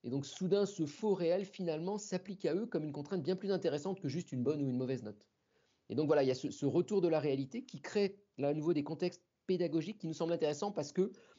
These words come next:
ben, ça permet d'amener de la créativité dans des pratiques expérimentales. Et puis, ça permet aussi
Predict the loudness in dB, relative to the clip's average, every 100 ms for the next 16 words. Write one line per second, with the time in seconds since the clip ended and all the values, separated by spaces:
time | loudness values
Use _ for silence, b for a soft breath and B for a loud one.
0 | B -2 0 2 2 2 2 2 0 0
1 | -2 -2 -4 -4 -2 -2 -2 -2 -4 -4
2 | -4 -4 -2 -2 -2 0 0 -2 -4 B
3 | B B -4 0 2 4 4 4 2 0
4 | -4 -6